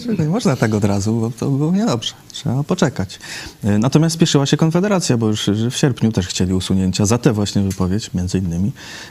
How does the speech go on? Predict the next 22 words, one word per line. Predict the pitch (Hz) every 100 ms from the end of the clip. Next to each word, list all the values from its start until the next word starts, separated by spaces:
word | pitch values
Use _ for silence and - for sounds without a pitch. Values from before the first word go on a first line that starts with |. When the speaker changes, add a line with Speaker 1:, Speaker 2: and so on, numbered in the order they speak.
| -
Speaker 2:
e, | 98 92 92 90
profesora | - - 90 95 92
Andrzeja | 95 98 95
Horbana | 95 92 95 95
z |
Rady | 101 98 95 95 - - - 104
Medycznej. | 101 98 95 92 - 101
No, | 98
Jakub | 98 95 92
Kulesza | - 101 95 - 92
i | 95 -
Witold | 107 101 104 95 -
Tumanowicz, | - 101 98 95 95 95 -
mm, | - 98 - - 85 -
e, |
Speaker 1:
No, | 98
Speaker 2:
wzywali | 101 113 101 92 107
Speaker 1:
to |
Speaker 2:
właśnie. | 98 95 - 104
Speaker 1:
pasuje. | 65 82 - - - -
Speaker 2:
I | 107 107 117 -
tu | 131